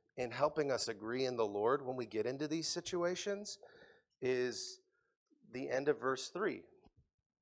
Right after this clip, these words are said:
He says, "Help these women who have labored side by side in the gospel with me together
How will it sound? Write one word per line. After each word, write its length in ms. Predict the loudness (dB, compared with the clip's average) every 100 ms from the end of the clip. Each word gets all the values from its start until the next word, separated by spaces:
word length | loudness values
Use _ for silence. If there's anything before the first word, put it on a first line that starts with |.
| _ _ _
He 160 | -10 -6
says, 640 | 2 6 6 4 -2 -6 -10 _ _ _ _ _ _ _ _
"Help 240 | 0 0 2
these 220 | -4 -2
women 400 | 0 2 0 -2
who 160 | -4 -6
have 140 | -4
labored 440 | -2 0 0 -4
side 300 | -4 -2 -2
by 160 | 2 0
side 260 | 2 -2 -2
in 100 | -4
the 60 |
gospel 520 | -4 -4 -4 -6 -6 -6
with 200 | -8 -6
me 140 | -8
together 600 | -8 -6 -4 -2 -4 -6